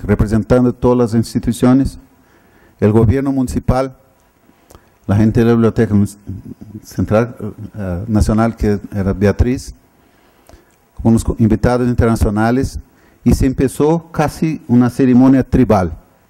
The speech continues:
¿no? Con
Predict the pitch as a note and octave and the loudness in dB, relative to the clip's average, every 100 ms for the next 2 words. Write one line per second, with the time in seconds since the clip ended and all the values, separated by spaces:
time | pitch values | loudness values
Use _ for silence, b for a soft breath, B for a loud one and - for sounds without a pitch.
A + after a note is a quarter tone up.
0 | _ _ _ _ _ _ _ _ _ _ | _ _ _ _ _ _ _ _ _ _
1 | _ _ _ _ _ _ _ _ _ F2+ | _ _ _ _ _ _ _ _ _ -14
2 | A2+ A2+ A2+ G2 | -14 -4 -2 -2